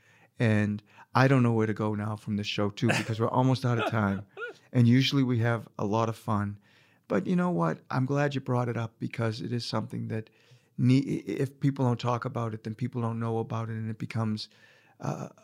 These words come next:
Speaker 1: a larger issue later on. And not that it's not a huge issue right now, but we want it to stop. We don't want it to continue.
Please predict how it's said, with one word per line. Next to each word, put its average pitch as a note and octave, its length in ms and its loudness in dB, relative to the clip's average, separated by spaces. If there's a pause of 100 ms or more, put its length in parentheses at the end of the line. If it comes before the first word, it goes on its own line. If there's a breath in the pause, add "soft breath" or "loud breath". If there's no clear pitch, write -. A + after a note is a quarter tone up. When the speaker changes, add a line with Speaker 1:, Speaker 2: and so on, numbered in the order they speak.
(120)
Speaker 1:
a - 80 -2
larger B2 400 2
issue A2+ 320 -4
later A2+ 340 -2
on. A2 360 -4 (180)
And A#2+ 320 0
not B2 240 0
that B2 100 0
it's A2+ 160 -8
not A#2 160 -4
a G#2+ 40 -6
huge E3+ 360 0
issue B2 200 -6
right A#2+ 180 -6
now, A#2+ 180 -4
but A2+ 180 -2 (340 loud breath)
we B2+ 140 4
want B2 280 2
it A2+ 100 -6
to - 80 -8
stop. - 540 -2
We A#2 120 -2
don't A2 220 -2
want A2 180 -6
it G#2+ 60 -12
to - 80 -20
continue. G#2+ 400 -10